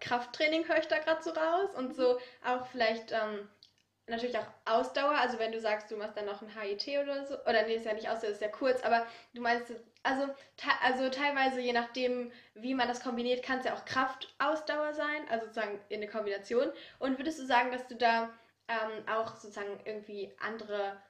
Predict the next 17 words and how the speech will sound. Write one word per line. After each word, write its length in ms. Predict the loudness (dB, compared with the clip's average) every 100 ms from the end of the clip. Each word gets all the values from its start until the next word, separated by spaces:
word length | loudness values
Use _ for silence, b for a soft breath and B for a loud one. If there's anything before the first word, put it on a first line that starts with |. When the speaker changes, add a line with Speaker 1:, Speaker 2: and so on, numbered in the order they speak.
| -14
Speaker 1:
Sportarten, 640 | -6 0 2 4 4 4
oder 160 | 0 0
hast 180 | -4
du 60 | -4
mal 160 | -2 0
eine 220 | 0 -4
andere 280 | -4 -4 -4
Sportart 460 | -4 -2 0 -2
oder 220 | 0 0
so 120 | 0 -2
gemacht, 580 | 0 0 0 -4 -12 0
äh, 320 | 4 8 6
die 180 | 4 -8
du 120 | -4
jetzt 220 | -2 -2
vielleicht 300 | -4 -4 -2
auch, 240 | 0 0